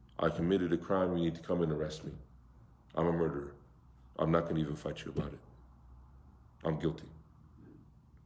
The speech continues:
How is somebody in one moment?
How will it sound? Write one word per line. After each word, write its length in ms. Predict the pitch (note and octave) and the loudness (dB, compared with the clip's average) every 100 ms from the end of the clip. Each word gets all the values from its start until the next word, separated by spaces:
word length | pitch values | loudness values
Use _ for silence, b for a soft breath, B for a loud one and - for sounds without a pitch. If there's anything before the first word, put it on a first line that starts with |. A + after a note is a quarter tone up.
| - - - - - - - - - | -20 -20 -20 -20 -20 -20 -20 -20 -16
How 320 | - B2 B2+ | -4 2 4
is 100 | A#2 | 4
somebody 340 | - G#2+ G2+ F2 | 4 4 4 4
in 160 | D#2+ | 4
one 480 | E2+ A2+ A2 A2 G#2+ - - - | 4 6 4 2 0 -6 -16 -4
moment? 580 | F2+ G2+ F#2+ D2 - | 4 6 6 2 -2